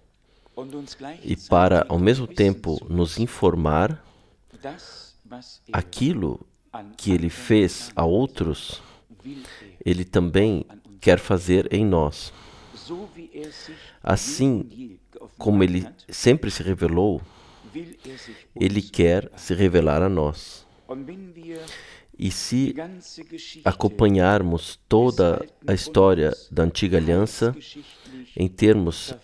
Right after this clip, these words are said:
da história da salvação, então veremos que Deus apareceu a Abraão e lhe deu a promessa.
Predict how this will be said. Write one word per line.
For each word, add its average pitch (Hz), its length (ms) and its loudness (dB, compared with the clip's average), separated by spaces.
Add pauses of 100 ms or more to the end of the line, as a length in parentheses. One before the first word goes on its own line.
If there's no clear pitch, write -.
da 78 160 2
história 87 520 4
da 78 100 0
salvação, 82 720 -2 (1040)
então 90 240 0
veremos 101 920 -2 (580)
que 95 120 -2
Deus 101 580 2
apareceu 87 800 -2 (480)
a 87 100 4
Abraão 82 580 2 (1500)
e 92 160 0
lhe 92 180 -2
deu 95 520 2
a 80 100 0
promessa. 85 720 0